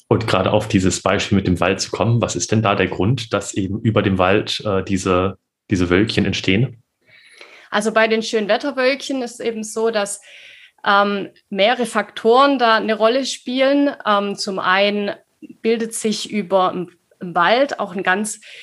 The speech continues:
Speaker 2: eigenes Windsystem auch manchmal auf.
Speaker 1: Mhm.
Speaker 2: Das liegt einfach daran, dass sich die, ja, die Wärmeströme oder auch der Energieaustausch zwischen Wald und, und Atmosphäre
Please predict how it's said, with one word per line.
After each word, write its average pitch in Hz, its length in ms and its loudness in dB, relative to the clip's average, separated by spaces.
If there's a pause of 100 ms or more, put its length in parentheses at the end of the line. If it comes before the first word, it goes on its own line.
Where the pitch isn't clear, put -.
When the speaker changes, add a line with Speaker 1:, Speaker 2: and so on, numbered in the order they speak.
(280)
Speaker 2:
eigenes 208 560 0
Windsystem 285 760 0
auch 262 180 -2
manchmal 254 460 -6
auf. - 340 -4
Speaker 1:
Mhm. 101 280 4
Speaker 2:
Das - 100 -8
liegt 214 220 -8
einfach 202 280 -6
daran, 202 380 -2
dass 202 240 -6
sich 185 200 -12
die, 185 320 -6 (500)
ja, 185 220 -6
die 202 180 -6
Wärmeströme 285 1080 2
oder 196 240 0
auch 185 140 -4
der - 140 -6
Energieaustausch 214 1200 -2
zwischen 202 500 -4
Wald 214 380 2
und, 190 400 -2
und 185 200 -10
Atmosphäre 208 920 0